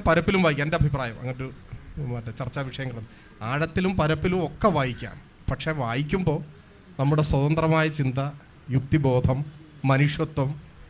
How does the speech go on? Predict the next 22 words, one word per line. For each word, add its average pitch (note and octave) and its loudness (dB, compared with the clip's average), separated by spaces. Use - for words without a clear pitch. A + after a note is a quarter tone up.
സാഹോദര്യം, C#3+ 0
കരുതൽ, C#3+ 2
ഇത്തരത്തിലുള്ള D#3+ 0
മൗലിക D#3 4
വികാരങ്ങളെ D3 -2
മാറ്റിവെക്കാതെ A#3 0
വായിക്കുക F#3+ 2
എന്ന് D3+ 0
മാത്രമേ A#2+ -2
ഉള്ളൂ. G2 -12
നമ്മൾ C#3+ 2
നമ്മുടെ D3+ 4
സാംസ്കാരിക D#3 0
സമ്പത്തായിട്ടുള്ള D3+ 2
കാര്യങ്ങളെയൊക്കെ C#3 -2
ആ - -
ഗൗരവത്തിൽ F#3+ 2
തന്നെ F3+ 0
ഉൾക്കൊള്ളുകയും C#3+ -2
അതെല്ലാം F#3+ -4
നാടിൻ്റെ G3+ -2
അഭിമാനമാണ്, D#3+ 4